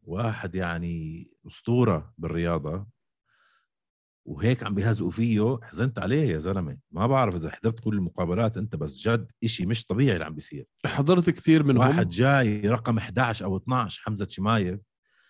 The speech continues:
Speaker 1: بس عنده أربع نزالات. أوكي، بس طبعًا أربع نزالات، يعني، ما، ما نضحك بعض.
Speaker 2: أربعة هلا ولا مع، ولا مع لي جينغ صاروا خمسة؟ عندك فيليبس
Speaker 1: أر-، أربعة.
Speaker 2: و-، ومير
Speaker 1: فيليبس،
Speaker 2: شارت،
Speaker 1: ريس.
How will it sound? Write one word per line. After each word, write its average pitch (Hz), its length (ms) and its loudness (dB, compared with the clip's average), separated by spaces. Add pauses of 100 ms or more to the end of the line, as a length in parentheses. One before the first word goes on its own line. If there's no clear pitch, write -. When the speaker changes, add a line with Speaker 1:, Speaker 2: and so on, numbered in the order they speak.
(380)
Speaker 1:
بس 104 180 -4
عنده 107 220 0
أربع 107 240 0
نزالات. 95 720 -2 (260)
أوكي، 92 440 -4
بس 71 280 -12
طبعًا 65 340 -12
أربع 69 200 -14
نزالات، 73 480 -10
يعني، 65 160 -14
ما، 73 200 -8
ما 69 120 -10
نضحك 73 260 -14
بعض. 76 400 -6
Speaker 2:
أربعة 147 300 4
هلا 185 120 8
ولا 143 320 6
مع، 127 380 4
ولا 131 300 6
مع 127 120 4
لي 135 160 8
جينغ 131 220 4
صاروا 123 280 4
خمسة؟ 110 420 0
عندك 120 260 6
فيليبس - 640 2 (800)
Speaker 1:
أر-، 123 200 6
أربعة. 110 400 6
Speaker 2:
و-، 98 200 -8 (100)
ومير 127 120 8
Speaker 1:
فيليبس، 143 160 6
Speaker 2:
شارت، 180 340 4
Speaker 1:
ريس. - 460 -6